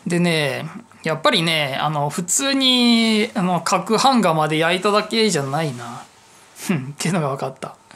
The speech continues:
うん、やっぱりあの、焼きムラがないじゃん。うん、サンフーズさんのやつってさ。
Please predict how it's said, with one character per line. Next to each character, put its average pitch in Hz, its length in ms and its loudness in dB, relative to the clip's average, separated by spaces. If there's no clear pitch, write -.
う 143 60 -4
ん、 - 20 -10
や 160 120 0
っ 175 60 -8
ぱ 277 100 4
り 226 100 4
あ 185 80 4
の、 185 500 4
焼 190 220 0
き 240 100 2
ム 254 100 4
ラ 285 100 4
が 262 100 4
な 208 180 2
い 143 180 -2
じ 135 120 -6
ゃ 131 140 -6
ん。 165 460 -10
う 185 40 -12
ん、 - 20 -2
サ 180 180 2
ン 165 80 -2
フ 160 160 -4
ー 147 40 -2
ズ 147 100 -4
さ - 160 -6
ん 127 100 -12
の 127 80 -12
や 131 100 -12
つ - 140 -8
っ - 20 -20
て - 140 -16
さ。 - 320 -16